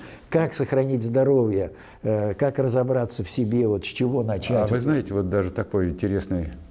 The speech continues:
Speaker 2: пример. Вы не обращали внимания на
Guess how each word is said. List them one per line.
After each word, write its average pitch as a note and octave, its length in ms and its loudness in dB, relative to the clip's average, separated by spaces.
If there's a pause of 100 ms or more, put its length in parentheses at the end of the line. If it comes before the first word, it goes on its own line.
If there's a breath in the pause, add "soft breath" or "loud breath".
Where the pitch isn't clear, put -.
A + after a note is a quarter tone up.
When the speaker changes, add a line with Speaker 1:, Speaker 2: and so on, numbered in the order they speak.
Speaker 2:
пример. G#2 480 0 (1000)
Вы A#2 260 0
не G#2 80 0
обращали A2 480 0
внимания G2 460 0
на F#2+ 300 0